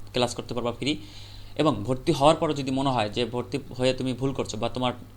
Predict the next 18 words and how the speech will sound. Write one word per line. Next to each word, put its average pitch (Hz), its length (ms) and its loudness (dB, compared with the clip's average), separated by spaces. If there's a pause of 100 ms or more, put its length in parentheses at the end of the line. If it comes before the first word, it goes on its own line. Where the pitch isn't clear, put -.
(640)
যে 127 160 6
এক্সপেকটেশন 139 540 -4
ছিল 104 200 -4
সেই 123 180 -4
এক্সপেকটেশন 131 600 -8 (120)
অনুযায়ী 120 400 -2
তুমি 117 120 -8
ক্লাস 117 320 -4
করতে, 107 280 -8
মানে, 107 240 -4 (340)
ফিডব্যাক 147 260 2
পাচ্ছ 131 220 -2
না, 98 200 -6
তাহলে 120 240 0
তোমার 113 180 -6
সম্পূর্ণ 120 400 -4
ভর্তি 110 280 -6
ফি 160 140 -2